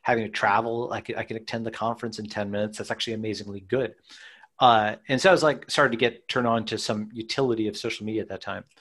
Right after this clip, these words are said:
Um, so that was something that I was late to, the things that are very mimetic, but things that, uh, mimetic in the, you know, Thielian, Girardian sense, where it's like imitating other people.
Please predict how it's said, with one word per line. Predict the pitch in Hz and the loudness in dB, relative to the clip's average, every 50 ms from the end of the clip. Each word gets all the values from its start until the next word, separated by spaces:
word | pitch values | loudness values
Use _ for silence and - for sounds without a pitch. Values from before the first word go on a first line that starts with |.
| - - - - _ - _ - | -20 -20 -20 -20 _ -14 _ 2
Um, | 131 123 | 2 4
so | - 185 | 6 6
that | 233 | 6
was | - - | 6 6
something | 196 165 151 143 | 4 2 4 4
that | 139 | 4
I | 120 | 4
was | 113 104 107 | 2 2 0
late | 101 101 117 139 170 170 170 | 0 2 4 4 2 0 -2
to, | - 117 101 | -2 -2 -2
the | 101 104 | -2 -2
things | 101 - 117 113 104 | -4 -4 -4 -2 -2
that | 110 | -2
are | 101 | -2
very | 101 110 107 104 | 0 0 -2 -2
mimetic, | 101 98 98 110 110 104 95 _ _ _ - - - - - | -4 -4 -2 -2 -2 -2 -4 _ _ _ -20 -20 -20 -14 -6
but | - 120 - | -6 -2 0
things | 170 165 151 135 - 151 147 | 0 0 0 -2 -4 -4 -4
that, | 135 123 113 - - _ | -2 -2 -2 -4 -8 _
uh, | - 120 110 - - 92 - | -4 -4 -4 -2 -4 -8 -4
mimetic | 147 139 127 135 135 135 131 - | -2 0 2 4 2 2 2 0
in | 123 117 110 | -2 0 2
the, | 113 110 107 101 101 98 95 98 101 107 | 4 4 4 4 2 0 -2 -4 -4 -6
you | 117 | -6
know, | 104 95 95 101 - _ - | -6 -6 -8 -8 -10 _ -8
Thielian, | - 131 120 110 110 110 107 101 101 98 | 0 0 2 2 2 0 -2 -4 -4 -6
Girardian | - - 101 101 101 104 104 104 101 101 92 85 | -6 -4 -2 2 4 2 2 2 -2 -8 -8 -8
sense, | - - 98 90 85 - | -8 -8 -8 -8 -8 -10
where | - 98 | -10 -10
it's | - - | -8 -8
like | 101 - - | -8 -8 -6
imitating | 110 104 101 - 110 101 95 95 95 | -6 -6 -6 -6 -6 -6 -8 -8 -10
other | 92 90 92 | -14 -14 -14
people. | - - 113 113 110 107 - | -4 -4 -4 -4 -4 -10 -20